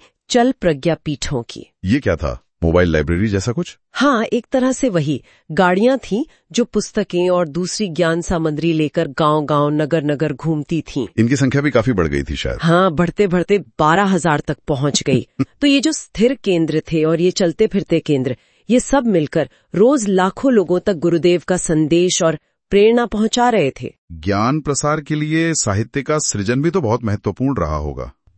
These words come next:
Speaker 1: अवश्य। मथुरा में जो साहित्य लिखा गया था, वो तो था ही। हरिद्वार आकर पूज्य गुरुदेव ने अठारह खंडों में प्रज्ञा पुराण लिखने का निश्चय किया।
Speaker 2: प्रज्ञा पुराण?
Speaker 1: जी, और साथ ही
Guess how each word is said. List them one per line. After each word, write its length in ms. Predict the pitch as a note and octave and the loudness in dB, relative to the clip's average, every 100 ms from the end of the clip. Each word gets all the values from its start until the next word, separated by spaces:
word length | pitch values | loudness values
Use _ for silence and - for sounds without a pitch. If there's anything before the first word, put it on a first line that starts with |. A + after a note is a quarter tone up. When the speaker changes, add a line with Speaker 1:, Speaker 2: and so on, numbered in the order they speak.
| _ _ - | _ _ -4
Speaker 1:
अवश्य। 500 | F#3+ A#3 - D#3+ - _ _ _ _ - | -2 -2 -2 -4 -10 _ _ _ _ -4
मथुरा 460 | F#3 F#3+ - A#3+ B3 | 0 0 0 0 2
में 160 | B3+ | 2
जो 100 | B3 | 2
साहित्य 500 | B3 G3 F#3 G#3+ A3+ | -2 0 0 0 0
लिखा 360 | F3+ D#3 D#3+ F#3+ | -2 -2 -2 0
गया 220 | F3+ C#3 | 2 0
था, 240 | - D#3 - E3 | -2 -10 -8 -6
वो 80 | |
तो 120 | F3 F3+ | -4 -2
था 160 | G3 | -2
ही। 280 | B3 C4 F#3+ _ _ _ _ _ - | 0 -2 -6 _ _ _ _ _ 0
हरिद्वार 480 | A3 G#3+ A#3 A#3 | 2 4 4 4
आकर 380 | - F3 - A3+ | 2 -2 0 -2
पूज्य 400 | A#3 B3 C4+ A#3 | -2 -2 0 2
गुरुदेव 440 | E3+ F3+ E3+ F3+ F3 | 2 2 2 2 0
ने 140 | G3+ | -2
अठारह 520 | - F#3 - A3+ D4 | -4 -8 -4 0 0
खंडों 360 | - A#3+ F#3+ E3+ | 2 2 4 4
में 200 | D3 C3 _ _ _ | 2 -2 _ _ _
प्रज्ञा 320 | G#3 F#3 F#3+ A3 | -2 0 2 0
पुराण 340 | G3+ F#3 F#3 | 2 2 2
लिखने 340 | D#3+ - F3 | 0 -2 -2
का 120 | E3 D#3+ | 0 0
निश्चय 360 | D3 - D3 | 0 -2 -4
किया। 280 | - A2 E2+ _ - | -4 -12 -12 _ -2
Speaker 2:
प्रज्ञा 320 | G#2+ A2 D3 | 0 2 2
पुराण? 380 | B2+ C3+ F#2+ E2 - _ | 2 2 0 -2 -10 _
Speaker 1:
जी, 300 | E3 D#3 A#2+ - _ - - - | -8 -6 -6 -12 _ -20 -14 -4
और 120 | G3 | -4
साथ 260 | - G3+ A3 B3+ | -2 -2 -2 -4
ही 160 | C#4+ | -6